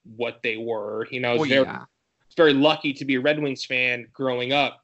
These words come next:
Speaker 1: um, when they were so good and, you know, won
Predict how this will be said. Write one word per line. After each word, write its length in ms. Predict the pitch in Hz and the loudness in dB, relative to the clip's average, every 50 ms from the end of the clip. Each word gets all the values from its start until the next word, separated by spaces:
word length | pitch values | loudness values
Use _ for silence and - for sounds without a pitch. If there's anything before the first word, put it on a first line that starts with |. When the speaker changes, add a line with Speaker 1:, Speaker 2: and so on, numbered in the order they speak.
| _ - | _ -10
Speaker 1:
um, 420 | 113 120 120 120 120 120 117 117 117 | -8 -6 -6 -6 -6 -8 -10 -12 -10
when 140 | - 127 127 | -10 -6 -4
they 120 | 123 123 123 | -2 -2 -2
were 160 | 120 120 117 | -2 -4 -6
so 260 | - - 135 127 117 | -4 -2 -2 -2 -2
good 320 | 113 - 117 120 127 131 | -2 -2 0 2 2 2
and, 220 | 127 110 110 107 104 - _ _ _ _ | 0 -2 -6 -10 -14 -18 _ _ _ _
you 80 | - 143 | -6 -4
know, 140 | 131 120 | -4 -4
won 520 | 113 110 120 127 127 127 123 123 123 117 | -4 -2 0 0 0 0 0 -4 -6 -10